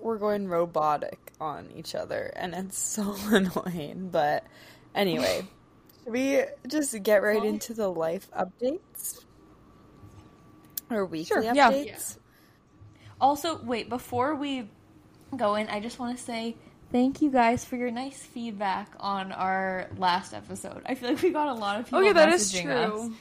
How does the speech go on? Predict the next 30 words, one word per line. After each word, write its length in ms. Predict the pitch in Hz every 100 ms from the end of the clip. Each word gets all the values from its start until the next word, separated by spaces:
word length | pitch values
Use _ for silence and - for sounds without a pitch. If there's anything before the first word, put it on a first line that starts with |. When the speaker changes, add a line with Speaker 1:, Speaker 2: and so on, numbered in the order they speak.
| - - - _
Speaker 2:
saying 440 | - 233 214 208
that 380 | 208 196 180 170
Speaker 1:
Yeah. 60 | 180
Speaker 2:
it 40 |
was, 220 | 208 220 -
like, 160 | 202 202
our 100 | 196
best 340 | 185 196 -
one 180 | 196 185
yet. 320 | 180 - -
So 360 | - 214 190 190
we're 280 | 220 214
glad 340 | 208 208 220 233
that 100 | 233
you 80 | 220
guys 380 | 202 185 196
enjoyed. 580 | - 190 170 160 - - - - - - - - - - - - - - - - - - -
Speaker 1:
Yeah. 380 | 196 170 - 180 - - - - - - - - -
I 100 | 208
feel 260 | - 208 202
like 200 | 208 - - -
everyone 500 | 196 196 190 190 190
Speaker 2:
Anyways. 320 | 277 190 190
Speaker 1:
who 180 | 180 - - - - - - - - - -
told 260 | - 185
me 120 | 170 170
they 180 | 170
listened 560 | 170 - 165 - 165 175
were, 280 | 180 185 -
um, 340 | - - 196